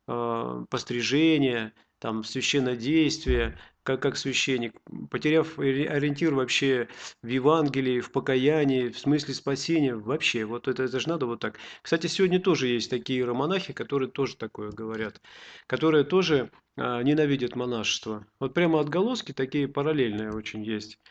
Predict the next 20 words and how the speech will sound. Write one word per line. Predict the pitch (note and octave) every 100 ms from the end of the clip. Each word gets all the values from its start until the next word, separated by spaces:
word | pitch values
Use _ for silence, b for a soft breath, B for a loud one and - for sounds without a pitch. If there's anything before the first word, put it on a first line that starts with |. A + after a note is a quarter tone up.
| b b b _ -
Прямо | C3+ C#3
им | C#3+
противно | C#3+ C#3+ F3+ C3
монашество, | B2 C3 G3+ G#3+ -
сами | A2+ D3+ G3+
являясь | C#3 A2+ C3 C#3+
монахами. | C3 A#2+ G#2+ - G#2 G#2+ B B -
Они | C3 F#3 D#3 -
сожалеют, | - C#3+ F3+ F#3+ C3 A#2
видимо, | C3 B2 B2+
о | B2+
том, | F#3+ G#3
что | -
когда-то | A#2 B2+ D#3 D#3+
приняли | A#2 C3+ C#3+ C3 B2 A2+ -
постриг, | - C3 G#2+ A2 - -
когда-то | - C3 C#3+
вступили | B2+ - C3+ D3+ C3+
в | B2
монашество | C#3 F#3+ G3+ - C#3